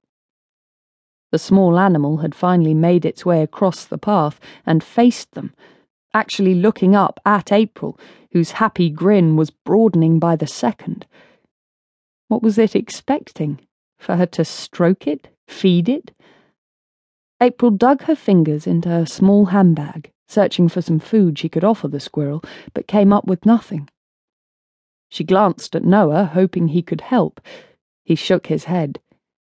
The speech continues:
The diminutive animal sat facing her like a supplicant. April slowly extended her hand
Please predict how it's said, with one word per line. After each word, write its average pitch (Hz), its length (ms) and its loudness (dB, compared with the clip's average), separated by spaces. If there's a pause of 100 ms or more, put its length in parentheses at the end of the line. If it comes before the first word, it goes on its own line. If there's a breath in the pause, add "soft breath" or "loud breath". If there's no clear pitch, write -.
(600)
The 196 120 0
diminutive 254 640 4
animal 156 420 0
sat - 340 -6
facing 226 520 0
her 151 120 -4
like 165 240 -6
a 185 80 -10
supplicant. - 800 -10 (1400)
April 214 400 0
slowly 247 720 2
extended 202 640 0
her - 200 -6
hand 170 500 -2